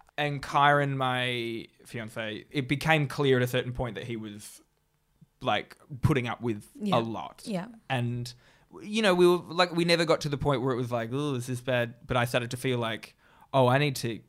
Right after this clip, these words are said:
Speaker 1: get myself together
Speaker 2: Yeah.
Speaker 1: and stop treating work this way,
Speaker 2: Mm.
Speaker 1: or I'm going to end this, the most
Speaker 2: Yeah.
Speaker 1: important relationship I've ever had and
Speaker 2: Wow.
Speaker 1: will ever have." And
Speaker 2: Wow.
Speaker 1: so it's like, and, you know, that's not a tra-, it,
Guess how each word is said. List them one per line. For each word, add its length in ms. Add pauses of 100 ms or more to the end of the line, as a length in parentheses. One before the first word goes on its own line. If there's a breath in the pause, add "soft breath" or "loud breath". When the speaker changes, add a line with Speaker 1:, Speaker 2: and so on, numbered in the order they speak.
(120)
Speaker 1:
get 140
myself 340
together 500
Speaker 2:
Yeah. 180 (760 soft breath)
Speaker 1:
and 160
stop 400 (380)
treating 560
work 440 (200)
this 200
way, 460
Speaker 2:
Mm. 160
Speaker 1:
or 180
I'm 140
going 260
to 180
end 420
this, 480
the 100
most 260
Speaker 2:
Yeah. 60
Speaker 1:
important 320
relationship 580 (300)
I've 220
ever 260 (120)
had 240
and 120
Speaker 2:
Wow. 60
Speaker 1:
will 140
ever 120
have." 240 (460 loud breath)
And 160
Speaker 2:
Wow. 60
Speaker 1:
so 180
it's 200
like, 340
and, 140
you 60
know, 100
that's 200
not 120
a 40
tra-, 260
it, 120